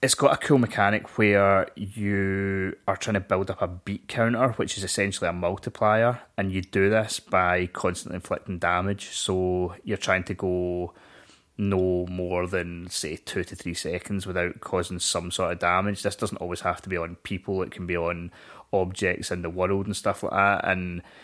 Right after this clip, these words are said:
as you get your beat counter over, say, fifty or over a hundred, then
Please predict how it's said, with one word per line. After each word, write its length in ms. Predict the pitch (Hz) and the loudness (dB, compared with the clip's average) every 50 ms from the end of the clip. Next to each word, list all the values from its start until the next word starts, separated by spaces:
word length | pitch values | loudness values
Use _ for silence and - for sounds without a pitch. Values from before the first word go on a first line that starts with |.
| - - _ _ _ _ - | -20 -20 _ _ _ _ 2
as 360 | 98 98 98 95 92 90 101 | 4 4 4 2 0 -2 -4
you 640 | 104 92 92 92 92 90 90 87 87 87 85 87 - - - - - - | -2 -2 0 0 2 2 2 0 0 0 -2 -4 -6 -10 -18 -20 -6 -2
get 220 | - 92 87 - | 0 0 0 0
your 180 | 85 85 85 90 | -2 -4 -4 -4
beat 280 | 95 - 101 92 - | -6 -8 -8 -8 -8
counter 320 | - - 95 92 92 - 92 | -6 -4 -4 -2 -2 -4 -4
over, 260 | 92 90 90 87 85 | -6 -4 -4 -6 -6
say, 260 | - - 90 85 85 | -4 -4 -4 -4 -6
fifty 760 | - - - - - 87 85 80 - - - - 92 87 85 | -6 -10 -12 -8 -4 -4 -4 -4 -6 -10 -6 -4 -2 -2 -2
or 100 | 82 85 | -2 -2
over 180 | 90 90 95 | -4 -4 -4
a 60 | 82 78 | -6 -4
hundred, 520 | - 92 87 87 90 90 95 90 87 - | -2 -2 -2 -2 -2 -4 -4 -4 -4 -2
then 180 | 90 87 87 | -2 -2 -2